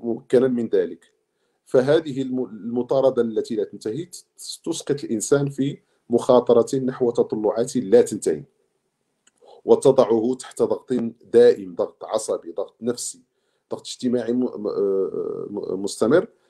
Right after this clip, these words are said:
على نحو ت-، يوافق تمامًا ما أشار إليه دوركهيم في، في دراسته لتحولات المجتمع الصناعي في القرن التاسع عشر. على كل حال هذا م-، م-، آه، موضوع آخر، لأنه يشير إلى م-، أنه من أعلى السلم الاجتماعي إلى أسفله في تلك المرحلة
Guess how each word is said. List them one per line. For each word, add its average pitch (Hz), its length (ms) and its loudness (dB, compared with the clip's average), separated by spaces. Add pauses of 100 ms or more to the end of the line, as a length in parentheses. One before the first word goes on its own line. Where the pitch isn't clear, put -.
(140)
على 147 360 4
نحو 139 340 -6
ت-، 131 80 -2
يوافق 123 580 2
تمامًا 135 360 0
ما 123 220 0
أشار 107 200 -2
إليه 104 380 -4
دوركهيم 104 380 -2
في، 98 320 -6 (400)
في 110 120 -4
دراسته 107 480 4 (180)
لتحولات 101 580 0
المجتمع 95 340 -4
الصناعي 90 380 -4
في - 80 -14
القرن 90 180 -10
التاسع 90 320 -8
عشر. - 200 -4
على 87 160 -4
كل - 180 -12
حال 87 120 -14
هذا 87 180 -2
م-، 92 280 -6
م-، 90 120 -8 (880)
آه، 90 500 0
موضوع 98 300 0
آخر، 123 200 2
لأنه 107 320 2
يشير 131 300 -2
إلى 110 280 2
م-، 104 80 0
أنه 101 280 0
من 113 180 -2
أعلى 123 200 4
السلم 117 320 -2
الاجتماعي 101 560 -6
إلى 113 120 4
أسفله - 380 -2
في - 100 -16
تلك - 260 -6
المرحلة 113 440 0